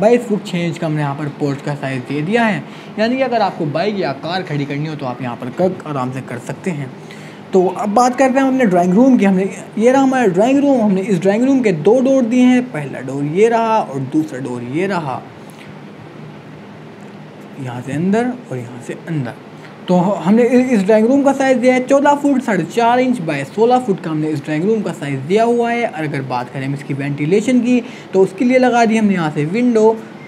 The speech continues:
तो ताकि यहाँ से हवा आती रहे। तो चलिए अब चलते हैं हम अपने अंदर, यहाँ से हम आ जाते हैं अंदर। और ये जो आपको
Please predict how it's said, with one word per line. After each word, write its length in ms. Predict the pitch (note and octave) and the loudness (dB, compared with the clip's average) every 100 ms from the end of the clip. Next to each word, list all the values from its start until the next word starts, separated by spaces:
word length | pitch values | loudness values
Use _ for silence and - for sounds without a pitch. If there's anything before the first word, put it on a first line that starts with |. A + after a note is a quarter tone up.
| - | -10
तो 60 | |
ताकि 280 | C3 D3 C#3+ | -6 -4 -2
यहाँ 180 | E3 F3 | 0 -2
से 80 | D#3 | -2
हवा 240 | C#3+ C3+ | -4 -4
आती 360 | - F3+ G3+ B3 | -2 -2 0 0
रहे। 260 | A#3 A#3+ A#3 - - - - | 2 0 -4 -10 -18 -10 -4
तो 60 | |
चलिए 260 | F#3 A3+ B3 | -2 0 0
अब 440 | - - - - - | -2 -6 -12 -10 -6
चलते 220 | E3+ D#3+ | -4 -2
हैं 60 | E3 | -2
हम 60 | |
अपने 220 | D3 D#3+ D3+ | -4 -6 -6
अंदर, 320 | F#3 G#3+ A#3 | -2 0 2
यहाँ 260 | F#3 D#3 | 0 -2
से 80 | D#3 | -2
हम 120 | E3 D#3 | -6 -6
आ 120 | C#3 | -6
जाते 260 | D#3 D#3 D#3+ | -4 -4 -6
हैं 180 | C3+ - | -6 -6
अंदर। 320 | F#3 A3 A#3 A3+ - - F3+ | -4 0 0 -2 -6 -6 0
और 80 | |
ये 120 | F3+ A3 | 2 2
जो 100 | A#3 | 2
आपको 440 | G3+ G3+ G3+ A3 | 0 -4 0 0